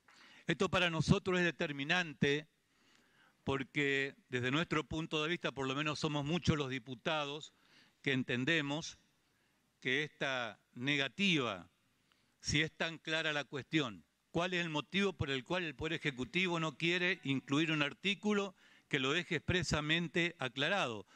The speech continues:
Todos sabemos que cuando llega el momento de jubilarse, cada uno se jubila por la ley vigente al momento del cese, y si quiere hacer valer algún derecho de alguna ley anterior,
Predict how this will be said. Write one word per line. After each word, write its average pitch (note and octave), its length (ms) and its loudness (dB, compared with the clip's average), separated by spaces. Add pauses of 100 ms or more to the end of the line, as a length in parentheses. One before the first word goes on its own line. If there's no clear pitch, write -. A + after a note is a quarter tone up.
(200)
Todos E3+ 260 0
sabemos E3 300 -2
que C#3 120 -2
cuando C3+ 260 -4
llega F3 280 2
el E3+ 60 -2
momento D#3+ 460 0
de D3+ 100 0
jubilarse, D#3 880 0 (920)
cada D#3+ 260 0
uno F3+ 260 -6
se C#3+ 140 -2
jubila D3+ 440 -2
por C3 200 -6
la C3 120 0
ley D#3 220 -2
vigente C3+ 720 -2 (500)
al C3 140 0
momento C#3+ 480 0
del C#3 180 -2
cese, D#3+ 580 2 (300)
y B2+ 80 2
si B2 160 2
quiere E3+ 220 0
hacer D#3+ 280 0
valer D3+ 420 0 (280)
algún B2 320 0
derecho D3+ 420 0
de B2+ 100 0
alguna C#3 360 -2
ley D3 220 0
anterior, D#3 600 0